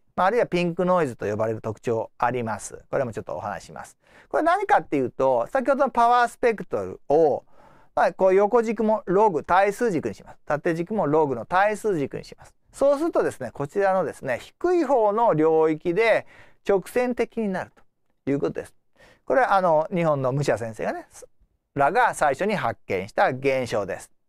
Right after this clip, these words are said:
はい。で、こういうふうにこちらのところが、まあ、Fの、え、まあ、マイナス一乗、傾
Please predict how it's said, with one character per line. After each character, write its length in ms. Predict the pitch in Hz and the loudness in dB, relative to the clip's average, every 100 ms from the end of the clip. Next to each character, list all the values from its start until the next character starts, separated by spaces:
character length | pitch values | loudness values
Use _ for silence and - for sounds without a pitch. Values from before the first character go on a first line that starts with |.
| _ - | _ -8
は 200 | 98 87 | -6 -6
い。 80 | - _ _ _ _ | -10 _ _ _ _
で、 260 | 285 240 147 - - | 0 0 0 -8 -6
こ 100 | - | 2
う 20 | |
い 40 | 269 | 2
う 40 | |
ふ 40 | 233 | 2
う 40 | |
に 60 | 160 | 2
こ 140 | 196 | 0
ち 120 | 202 | 2
ら 120 | 208 | 2
の 340 | 208 240 277 269 | 4 2 2 0
と 120 | 220 | 0
こ 120 | 220 | 2
ろ 140 | 220 190 | 2 4
が、 500 | 185 233 196 110 - - _ _ | 4 4 4 2 -6 -18 _ _
ま 180 | 269 202 | 0 0
あ、 140 | 127 - - _ _ _ _ - | -2 -8 -20 _ _ _ _ -2
F 340 | 214 208 170 | 0 0 0
の、 380 | 135 131 196 254 - - | -2 0 0 -2 -10 -6
え、 160 | 170 - | -4 -4
ま 180 | 123 120 | -4 -2
あ、 40 | |
マ 200 | 147 175 | 0 0
イ 40 | |
ナ 120 | 180 165 | 0 0
ス 100 | 156 | -2
一 240 | 147 139 | -4 -4
乗、 280 | 127 107 - | -2 -2 -6
傾 460 | 151 143 185 214 | -10 -2 0 2